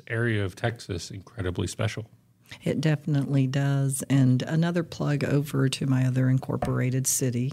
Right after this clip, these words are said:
Speaker 2: Of course, it, Leakey's the county seat, but the city of Campwood has a small city park, but it's called Lindbergh Park because Charles Lindbergh crashed there.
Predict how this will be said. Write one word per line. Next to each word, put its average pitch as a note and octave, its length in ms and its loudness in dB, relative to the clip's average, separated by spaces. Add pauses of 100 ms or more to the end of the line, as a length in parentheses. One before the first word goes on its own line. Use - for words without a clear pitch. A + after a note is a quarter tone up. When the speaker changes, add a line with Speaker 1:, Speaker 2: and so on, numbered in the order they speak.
(140)
Speaker 2:
Of - 160 -4
course, - 240 -2
it, - 120 -4
Leakey's B2 560 0
the D3 80 -4
county C3+ 320 2
seat, C3 500 -2
but C3+ 160 -2
the D3 80 -2
city D#3 280 2
of C3+ 100 -2
Campwood C#3+ 480 -2
has C3+ 360 0 (540)
a F3 100 -2
small F#3+ 380 0
city D#3+ 380 0
park, E3+ 460 -4
but D3 220 0
it's D3 160 -4
called C#3+ 400 -4
Lindbergh C3+ 480 2 (120)
Park - 400 -2
because D#3 340 -2
Charles C3+ 400 0
Lindbergh C3+ 480 2
crashed - 540 -2
there. - 200 -6